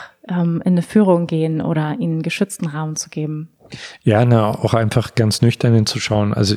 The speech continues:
Speaker 2: ich meine, wir, wir sind ja alle durch das Leben irgendwo zurechtgestutzt worden. Es gibt einfach Gesetze, kosmische Gesetze, wenn du die an, wenn du dich nicht an die hältst, kriegst du einfach eins auf die Fresse. Und, äh,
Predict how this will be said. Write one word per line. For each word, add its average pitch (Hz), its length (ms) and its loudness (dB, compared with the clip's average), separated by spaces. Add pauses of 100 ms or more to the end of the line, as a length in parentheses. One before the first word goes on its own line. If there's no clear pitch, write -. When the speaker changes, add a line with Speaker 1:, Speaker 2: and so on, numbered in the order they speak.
(120)
Speaker 2:
ich - 120 -14
meine, 107 260 4
wir, 107 200 2
wir 107 180 2
sind 110 200 2
ja 110 140 0
alle 107 220 2
durch 107 160 0
das - 200 -2
Leben 104 200 2
irgendwo 110 340 2
zurechtgestutzt - 840 0
worden. 98 200 0
Es 95 80 -2
gibt - 180 -2
einfach 107 320 0
Gesetze, 104 540 0 (1120)
kosmische 113 480 0
Gesetze, 104 420 0
wenn 104 120 4
du 104 120 4
die 104 180 0
an, 107 240 2 (260)
wenn 104 180 2
du 110 100 6
dich 107 180 2
nicht 113 200 2
an 107 80 4
die 101 100 2
hältst, 104 220 2
kriegst - 240 -2
du 104 60 0
einfach 98 240 0
eins 101 200 -2
auf 107 100 -2
die 113 100 -4
Fresse. - 420 -4 (460)
Und, 101 400 2
äh, 101 340 2